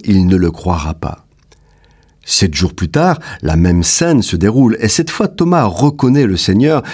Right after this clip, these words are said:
qui lui reproche son attitude, disant : « Parce que tu m'as vu, tu as cru. Heureux ceux qui n'ont pas vu et qui ont cru. »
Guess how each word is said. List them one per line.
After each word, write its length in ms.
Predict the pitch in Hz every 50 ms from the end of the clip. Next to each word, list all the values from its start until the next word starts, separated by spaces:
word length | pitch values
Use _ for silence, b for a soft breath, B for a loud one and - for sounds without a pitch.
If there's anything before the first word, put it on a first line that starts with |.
| B B B
qui 140 | - - 92
lui 140 | 92 98 110
reproche 600 | 110 165 180 180 - - 262 226 175 104 - -
son 140 | - - 95
attitude, 480 | 95 90 - - 92 - - 104 98 85
disant : « 380 | 95 113 123 135 180 185 156 - B B B B B B B B -
Parce 240 | 175 160 139 -
que 100 | - -
tu 180 | 107 - - 101
m'as 220 | 90 87 85 87
vu, 380 | 90 92 104 143 180 196 190 196 - -
tu 160 | - 82 87
as 80 | 87
cru. 480 | 95 - - - 233 262 311 294 - - b b b b b b b b b b _ _ _ _ -
Heureux 460 | 151 185 214 220 247 262 247 180 113
ceux 320 | - - - - 170 139
qui 180 | 104 - - 98
n'ont 140 | 85 82 78
pas 260 | - - 82 80 78
vu 380 | 73 73 87 117 156 190 202 B B B B B B _ - -
et 80 | 87
qui 180 | - - - 85
ont 120 | 80 80
cru. » 420 | 80 - - - 69 - - -